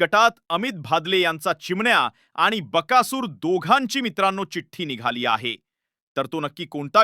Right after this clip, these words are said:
गट? तर मित्रांनो गट क्रमांक आठ मध्ये तास क्रमांक सात वरती अमित शेठ भादले यांच्या नावानं मित्रांनो चिठ्ठी आहे.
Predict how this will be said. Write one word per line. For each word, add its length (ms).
गट? 200
तर 100
मित्रांनो 400
गट 280
क्रमांक 380
आठ 360
मध्ये 380
तास 280
क्रमांक 460
सात 520
वरती 440
अमित 400
शेठ 420
भादले 680
यांच्या 440
नावानं 360
मित्रांनो 420
चिठ्ठी 460
आहे. 340